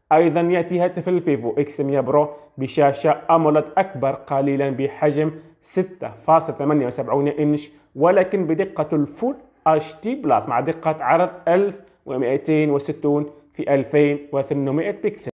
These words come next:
لذلك توفر كلا الشاشتين تجربة مشاهدة غامرة، سواء كنت تشاهد مقاطع الفيديو أو تلعب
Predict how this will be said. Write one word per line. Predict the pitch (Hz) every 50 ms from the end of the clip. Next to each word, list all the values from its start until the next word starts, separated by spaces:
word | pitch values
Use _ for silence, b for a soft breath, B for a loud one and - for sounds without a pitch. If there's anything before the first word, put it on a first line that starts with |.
| _ _ _ _ _ -
لذلك | 175 220 208 269 220 170 156 160 160 160
توفر | 220 247 240 208 - 151 143
كلا | - - 175 175 165 156
الشاشتين | 151 - 196 180 - - 175 170 180 170 170 170 160
تجربة | 170 185 147 160 143 135 123 127
مشاهدة | 127 143 147 147 - 190 185 160 147 135 123 131 131 127
غامرة، | 117 139 156 151 143 143 143 147 151
سواء | 151 151 - 160 143 143 151 147
كنت | 131 - 160 151 - 156
تشاهد | 147 151 143 - 185 165 139 135 123 143
مقاطع | 143 139 - 147 135 - 151 127
الفيديو | 135 131 - 147 127 127 139 143
أو | - 143 135
تلعب | 139 151 139 131 120 123 139